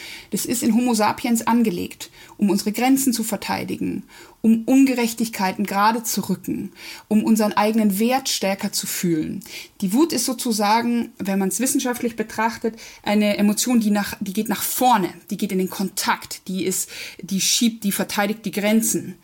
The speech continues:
Während Gefühle wie Scham und Angst rückzugsorientiert sind und eher verhaltenshemmend sind.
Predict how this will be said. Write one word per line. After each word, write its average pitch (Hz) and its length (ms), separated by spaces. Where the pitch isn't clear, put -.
Während 208 360
Gefühle 220 460
wie 208 80
Scham 208 680
und 180 180
Angst 208 540
rückzugsorientiert 180 1040
sind 139 420
und 180 200
eher 196 180
verhaltenshemmend 202 880
sind. - 460